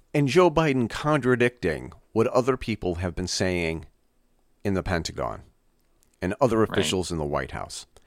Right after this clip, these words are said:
Speaker 1: He's not on the same page as everybody else within his own cabinet and the rest of Washington.
Speaker 2: Which is an issue.
Speaker 1: It's a serious issue.
Speaker 2: Yeah.
Speaker 1: People are actually contradicting the president.
Speaker 2: Well, yeah, and that, you wonder why that is. I mean, it'd be e-,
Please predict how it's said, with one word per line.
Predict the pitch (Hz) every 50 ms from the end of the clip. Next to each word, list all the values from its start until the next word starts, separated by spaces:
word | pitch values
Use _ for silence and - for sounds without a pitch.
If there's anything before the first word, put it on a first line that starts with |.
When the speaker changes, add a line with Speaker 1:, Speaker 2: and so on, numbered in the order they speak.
| - - - -
Speaker 1:
He's | - 160 156 214
not | 226 233 226
on | 226 214 202
the | 180
same | - - 202 185 180 185
page | - 123 147 175 180 127 82 67 60 67 69 - - - - -
as | 110 117 113 - -
everybody | 135 143 135 135 147 143 113 113 110 104 107 110 - -
else | 110 85 76 71 76 - - - - - - - _ _ _ _ _ _ _ _ _ _
within | - 104 101 - 120 127
his | 143 135 135
own | 151 165 175
cabinet | - - 104 82 71 67 76 69 65 87 - _
and | - 107
the | 110 101
rest | 95 90 87 - -
of | 113
Washington. | 113 127 160 151 143 - - - 80 - - - - - - _ - - - - _ _
Speaker 2:
Which | - 123 - 151
is | 131 -
an | 131 127
issue. | 135 143 135 - - - - - _ _ _ _ _ _ _ _ _ - -
Speaker 1:
It's | 151 143 -
a | 147
serious | - - 196 160 147 143 139 - -
issue. | 151 123 - - - - - - _
Speaker 2:
Yeah. | 135 127 101 - - - _ _ _ _ _ - -
Speaker 1:
People | - 143 143 147 139 139
are | 139 135
actually | 135 - - 143 -
contradicting | - - 131 127 117 135 120 123 - - 107 107
the | 104 110
president. | - - 170 160 120 - 90 - - - - - - -
Speaker 2:
Well, | - 143 160
yeah, | - - - 151 165 - -
and | - 135 139 139
that, | 139 139 - - - - - - - - - - - _ - - - - _ _ _
you | - 123 113
wonder | 113 123 143 160 156 156 139
why | 123 123 120 120
that | 113 110 110 110
is. | 110 98 - - - -
I | 98
mean, | 98 104 104 104 - -
it'd | 117 104
be | 110 110 120 - 127 139 143
e-, | 143 -